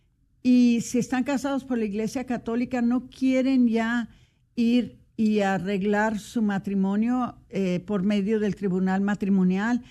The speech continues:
No, quieren rápido meterse en otra relación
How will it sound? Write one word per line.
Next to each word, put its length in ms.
No, 280
quieren 640
rápido 520
meterse 840
en 200
otra 400
relación 960